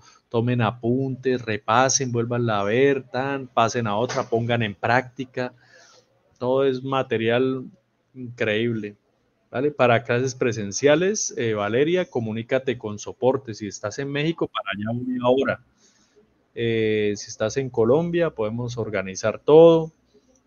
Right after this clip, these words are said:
Bueno, ahí hay muchos beneficios que ustedes van a tener desde que, desde el momento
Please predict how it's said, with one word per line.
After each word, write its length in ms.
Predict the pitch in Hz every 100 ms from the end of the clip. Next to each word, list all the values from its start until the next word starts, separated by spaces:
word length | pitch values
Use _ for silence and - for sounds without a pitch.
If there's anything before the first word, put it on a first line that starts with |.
| _ -
Bueno, 180 | 180 143
ahí 200 | 147 156
hay 160 | 175
muchos 340 | 185 202 214 190
beneficios 580 | 170 127 127 165 180
que 120 | - 143
ustedes 340 | - 156 160
van 160 | 165 160
a 80 |
tener 340 | 160 123 147 160
desde 440 | 151 131 120 117
que, 200 | - 107 -
desde 240 | 117 117
el 60 | 113
momento 340 | 110 127